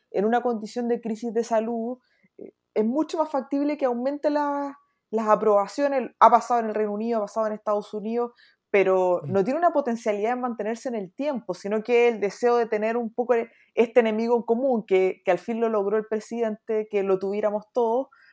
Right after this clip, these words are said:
Speaker 1: más una reacción,
Speaker 2: Claro.
Speaker 1: eh, bien emocional. Y, y esto no es para que entremos a analizar la, el aumento de aprobación del gobierno, pero es para que el gobierno finalmente, eh, ordene sus motivaciones de cómo tiene que actuar.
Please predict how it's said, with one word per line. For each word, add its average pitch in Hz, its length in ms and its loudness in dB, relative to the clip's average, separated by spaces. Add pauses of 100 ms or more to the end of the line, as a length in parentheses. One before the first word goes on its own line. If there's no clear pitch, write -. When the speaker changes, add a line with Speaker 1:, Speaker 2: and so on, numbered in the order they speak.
Speaker 1:
más 185 160 2
una 285 260 -2
reacción, 285 480 -2
Speaker 2:
Claro. 294 180 -8 (300)
Speaker 1:
eh, 214 260 -4
bien 254 240 0
emocional. 294 800 -2 (480)
Y, 190 280 -10
y 196 80 0
esto 226 180 2
no 226 120 2
es 226 140 -4
para 240 180 4
que 220 80 -4
entremos 233 340 0
a - 20 4
analizar 233 800 0 (100)
la, 202 360 -2
el 196 140 2
aumento 220 320 2
de 262 40 6
aprobación 233 360 0
del 247 120 0
gobierno, 208 540 -2
pero 180 180 0
es 220 140 -4
para 240 240 0
que 226 260 -6 (340)
el 202 140 2
gobierno 240 340 0
finalmente, 254 920 -6 (320)
eh, 196 400 -14 (180)
ordene 254 360 6
sus 269 120 -2
motivaciones 208 680 0
de 208 80 -2
cómo 220 200 -2
tiene 226 200 -4
que 240 60 -2
actuar. 170 280 -4